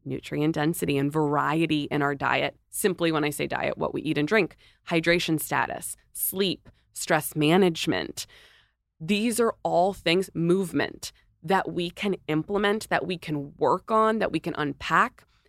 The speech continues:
that will genuinely improve our health, uncoupled from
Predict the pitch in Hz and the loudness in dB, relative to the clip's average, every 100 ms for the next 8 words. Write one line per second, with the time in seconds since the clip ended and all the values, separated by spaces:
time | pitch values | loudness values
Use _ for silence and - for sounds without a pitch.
0 | - 196 190 190 165 175 185 220 240 254 | 0 2 4 0 2 2 2 0 -2 -2
1 | - 202 202 202 208 - 143 151 - _ | -2 -2 -2 -2 -2 2 2 0 -6 _
2 | _ _ _ - 180 190 240 240 - 302 | _ _ _ -2 2 2 0 -4 0 0
3 | - 160 127 160 202 _ _ _ _ 190 | 0 0 2 0 -4 _ _ _ _ 2
4 | 170 165 | 2 2